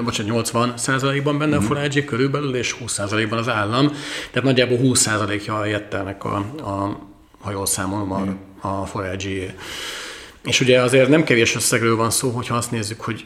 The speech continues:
Speaker 1: tizenkilencben az Antenna Hungária olyan száz milliárdot fizetett ezért a huszonöt százalékos tulajdonrészért.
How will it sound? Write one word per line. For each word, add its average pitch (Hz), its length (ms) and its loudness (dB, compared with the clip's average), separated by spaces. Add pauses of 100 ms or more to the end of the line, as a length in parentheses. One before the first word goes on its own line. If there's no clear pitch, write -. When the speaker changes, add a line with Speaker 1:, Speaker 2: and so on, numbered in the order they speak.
(140)
Speaker 1:
tizenkilencben 104 1300 -2
az 101 120 -6
Antenna 104 320 -4
Hungária 104 500 -2
olyan 104 220 -2
száz 101 320 -2
milliárdot 95 540 -4
fizetett - 600 -8
ezért 98 200 -6
a 92 40 -6
huszonöt 98 340 -8
százalékos 101 540 -8
tulajdonrészért. - 1000 -8